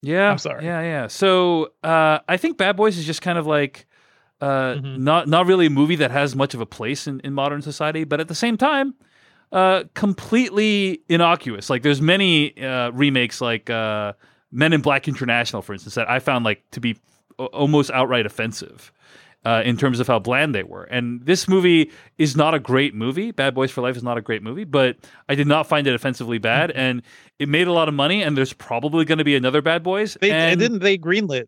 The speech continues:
Speaker 2: uh, four already?
Speaker 1: Yeah,
Speaker 2: Like,
Speaker 1: and,
Speaker 2: it's
Speaker 1: and you know
Speaker 2: happening.
Speaker 1: what? I'm, um, I would,
Speaker 2: You're
Speaker 1: I would
Speaker 2: over
Speaker 1: go see
Speaker 2: here
Speaker 1: that, but
Speaker 2: there, day
Speaker 1: I'm not,
Speaker 2: one.
Speaker 1: I'm not excited to see it, but I would go see it and not feel terrible about it. So that's,
Speaker 2: Uh-huh.
Speaker 1: that's the best thing I can say about Bad Boys
Speaker 2: It's
Speaker 1: for
Speaker 2: a
Speaker 1: Life.
Speaker 2: shame they used the Bad Boys for Life title on this one.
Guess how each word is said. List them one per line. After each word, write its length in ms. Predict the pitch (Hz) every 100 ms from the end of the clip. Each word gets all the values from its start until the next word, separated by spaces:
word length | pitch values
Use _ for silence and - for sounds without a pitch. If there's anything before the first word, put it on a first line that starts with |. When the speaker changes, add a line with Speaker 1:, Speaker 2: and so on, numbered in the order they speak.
| _
Speaker 2:
uh, 160 | 135 123
four 340 | - 151 120
already? 220 | 123 123
Speaker 1:
Yeah, 160 | 190 190
Speaker 2:
Like, 120 | 113
Speaker 1:
and, 100 | 151
Speaker 2:
it's 80 | 147
Speaker 1:
and 160 | 139 170
you 80 |
know 160 | 175 196
Speaker 2:
happening. 460 | 226 - 170 175 165 -
Speaker 1:
what? 0 |
I'm, 100 | 160
um, 440 | 165 165 165 160 - _
I 80 | 160
would, 200 | 240 214 -
Speaker 2:
You're 180 | 185 208
Speaker 1:
I 60 |
would 60 | -
Speaker 2:
over 80 | 214
Speaker 1:
go 40 |
see 60 | -
Speaker 2:
here 100 | 185
Speaker 1:
that, 60 |
but 60 | -
Speaker 2:
there, 180 | 180 165 -
day 160 | 190
Speaker 1:
I'm 100 | 190 294
not, 60 |
Speaker 2:
one. 80 | 247
Speaker 1:
I'm 80 | 254
not 160 | 285 233
excited 420 | - 151 170 233
to 60 | 269
see 200 | - 320
it, 100 | 311 -
but 140 | 196
I 80 | 180
would 300 | 160 160 160
go 160 | 160 147
see 240 | - 170
it 100 | 113
and 100 | 113
not 200 | 127 113
feel 160 | 127 107
terrible 320 | 135 95 98
about 220 | - 107
it. 120 | -
So 100 | -
that's, 240 | 143 151 160
Speaker 2:
Uh-huh. 280 | 156 143 143
Speaker 1:
that's 160 | 170
the 80 | 165
best 180 | 160 151
thing 140 | 151
I 80 | 131
can 120 | 117
say 120 | 123
about 180 | 110 107
Bad 180 | 104 92
Boys 120 | 92
Speaker 2:
It's 140 | 220 -
Speaker 1:
for 60 |
Speaker 2:
a 20 | 277
Speaker 1:
Life. 80 |
Speaker 2:
shame 360 | - 254 311 311
they 80 | 233
used 260 | 208 208 -
the 80 |
Bad 220 | 170 165 156
Boys 200 | 151 -
for 140 | 147
Life 220 | 131 127
title 340 | 143 120 117 123
on 140 | 127
this 240 | 113 - -
one. 180 | -